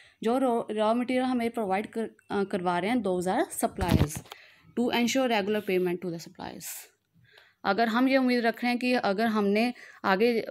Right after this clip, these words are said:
प्रोडक्ट सप्लाई किए हैं तो हमें रेगुलर उसके लिए पेमेंट मिलती रहे, तो हमारी भी ये ड्यूटी है, रिस्पॉन्सिबिलिटी है कि हम regular payment of the suppliers भी करते रहें for the raw material या मशीनरी परचेज, जो भी हमने परचेज किया।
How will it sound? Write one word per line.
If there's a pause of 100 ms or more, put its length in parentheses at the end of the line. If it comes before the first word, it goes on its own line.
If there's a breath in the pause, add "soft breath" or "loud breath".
प्रोडक्ट
सप्लाई
किए
हैं
तो
हमें
रेगुलर
उसके
लिए
पेमेंट
मिलती
रहे,
तो
हमारी
भी
ये
ड्यूटी
है,
रिस्पॉन्सिबिलिटी
है (380 loud breath)
कि
हम
regular
payment
of
the
suppliers
भी
करते
रहें
for
the
raw
material
या
मशीनरी
परचेज,
जो
भी
हमने
परचेज
किया।